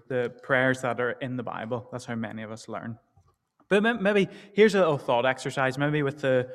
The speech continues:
person next to you, or if you're, uh, a note taker, you can write this down. How would you finish this sentence? "I have not stopped praying for you,"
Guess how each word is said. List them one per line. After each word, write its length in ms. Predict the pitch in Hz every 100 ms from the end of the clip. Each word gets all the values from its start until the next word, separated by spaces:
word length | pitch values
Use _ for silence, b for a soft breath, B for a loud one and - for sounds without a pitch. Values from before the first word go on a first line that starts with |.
| B B B
person 280 | 160 151 151
next 320 | 127 120 -
to 60 | 131
you, 140 | 127
or 100 | 123
if 100 | 113
you're, 420 | 123 123 120 -
uh, 280 | 131 120 117 113 - - b b b _ _ -
a 60 |
note 240 | 123 131 127
taker, 260 | 135 127
you 100 | 120
can 100 | 113
write 140 | 113 107
this 160 | -
down. 300 | - 107 123 - B B
How 160 | - 277
would 140 | 277
you 80 | 226
finish 560 | 208 - 156 165 - - B B -
this 260 | 143 147
sentence? 720 | - 131 123 - 151 - - - _ _ _ _ _ _ _ _ _ _ _ _ _ _ _ _ _ _ -
"I 180 | 160 185
have 200 | 196 156
not 420 | 165 170 185 185
stopped 400 | - 165 156 160
praying 360 | 135 127 127
for 140 | 127 143
you," 440 | 147 151 131 -